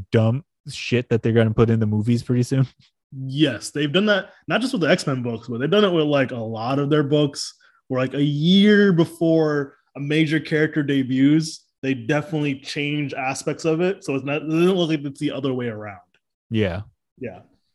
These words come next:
Speaker 1: So, it, it, w-, and, and I say this because part of this flashback is Exodus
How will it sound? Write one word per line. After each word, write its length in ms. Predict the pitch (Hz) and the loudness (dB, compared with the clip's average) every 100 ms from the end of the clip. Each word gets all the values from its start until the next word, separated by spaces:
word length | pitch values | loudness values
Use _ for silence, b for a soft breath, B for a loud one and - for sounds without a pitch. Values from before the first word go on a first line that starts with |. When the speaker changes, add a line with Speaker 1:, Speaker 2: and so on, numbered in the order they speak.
| _ _ _ _ _ _ _ _ | _ _ _ _ _ _ _ _
Speaker 1:
So, 640 | - - 127 120 117 113 _ _ _ _ _ _ - | -10 2 6 6 4 0 _ _ _ _ _ _ -8
it, 320 | 147 - - | -8 -8 -20
it, 140 | 160 - - | -20 -20 -12
w-, 260 | 170 143 147 | -8 -8 0
and, 300 | 135 139 139 | 0 0 -2
and 380 | 135 123 120 131 | -2 -2 -2 -6
I 180 | - 120 | -2 0
say 300 | - 165 156 | 0 2 4
this 220 | 131 117 | 4 2
because 460 | - 110 123 110 104 | 0 0 0 0 0
part 280 | - 135 139 | 0 2 2
of 100 | 127 | -2
this 140 | 123 | -4
flashback 580 | - 120 120 - 117 110 | -2 -2 -2 -4 -4 -4
is 180 | 110 107 | -6 -6
Exodus 720 | 131 127 - 123 117 113 - | -8 -6 -4 0 0 -2 -8